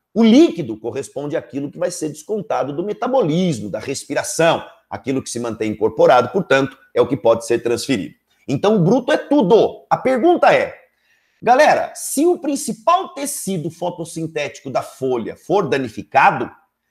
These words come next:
a taxa fotossintética, ele pediu pra você citar o processo metabólico vegetal,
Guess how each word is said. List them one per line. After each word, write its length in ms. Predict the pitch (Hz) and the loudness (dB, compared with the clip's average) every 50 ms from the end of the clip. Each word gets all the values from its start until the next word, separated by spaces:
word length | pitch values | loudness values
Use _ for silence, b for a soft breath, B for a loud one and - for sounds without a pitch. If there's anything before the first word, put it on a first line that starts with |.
| _ _ _ _ _ _ _ _ | _ _ _ _ _ _ _ _
a 140 | - 214 214 | 0 0 0
taxa 680 | - - - - - 330 359 349 - - - - 185 | -2 -6 -2 2 4 4 4 2 0 -2 0 0 0
fotossintética, 2500 | 156 - - - - - - 226 254 302 294 - - - - - 240 240 240 233 - - - - 226 220 208 190 - - - 240 254 269 262 262 - - 214 - - 233 208 175 143 107 - - - - _ _ _ _ | 0 -2 -6 -18 -6 0 4 6 6 6 4 2 -4 -10 -2 0 0 0 0 -2 -6 -8 -4 -2 0 0 0 -2 -4 -4 -2 -2 0 -2 -4 -6 -8 -10 -10 -6 0 2 2 2 2 0 -2 -6 -14 -20 _ _ _ _
ele 180 | - 110 120 123 | -12 -10 -10 -10
pediu 360 | - - 143 120 98 131 143 | -10 -10 -10 -8 -8 -10 -8
pra 160 | - 143 160 | -8 -8 -6
você 260 | 160 165 156 - 170 | -6 -6 -8 -8 -10
citar 320 | 160 - 180 170 - 156 165 | -8 -8 -10 -8 -6 -4 -6
o 60 | 160 | -4
processo 500 | - 175 180 - - 151 151 151 - - | -6 -8 -10 -8 -6 -4 -4 -4 -4 -6
metabólico 580 | 170 170 - 196 - 156 160 165 175 170 170 175 | -6 -2 0 0 2 2 2 0 0 -2 -2 -2
vegetal, 680 | 202 202 240 240 240 - 214 220 214 160 - - - | 2 4 4 4 6 6 6 6 6 6 4 0 -6